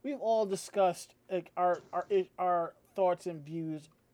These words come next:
on, on piracy. So, so what happened was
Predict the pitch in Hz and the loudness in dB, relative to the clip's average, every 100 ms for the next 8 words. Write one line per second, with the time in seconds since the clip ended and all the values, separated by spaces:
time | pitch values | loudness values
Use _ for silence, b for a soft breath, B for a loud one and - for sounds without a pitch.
0 | - - _ _ _ - 151 180 175 - | -20 -20 _ _ _ -16 -6 -2 -2 -4
1 | 180 175 165 165 165 147 143 143 135 131 | -6 -6 -6 -6 -4 -6 -10 -12 -12 -12
2 | 151 139 127 123 117 120 _ _ _ _ | -8 -6 -4 -8 -12 -16 _ _ _ _
3 | _ _ _ _ _ _ _ _ b b | _ _ _ _ _ _ _ _ b b
4 | b b b _ - - _ _ _ _ | b b b _ -20 -20 _ _ _ _
5 | _ _ _ _ _ _ _ b b b | _ _ _ _ _ _ _ b b b
6 | b b b b _ _ _ - - 190 | b b b b _ _ _ -8 0 4
7 | 190 262 403 - 233 - 143 123 139 | 6 6 6 4 -2 -4 -6 -6 -10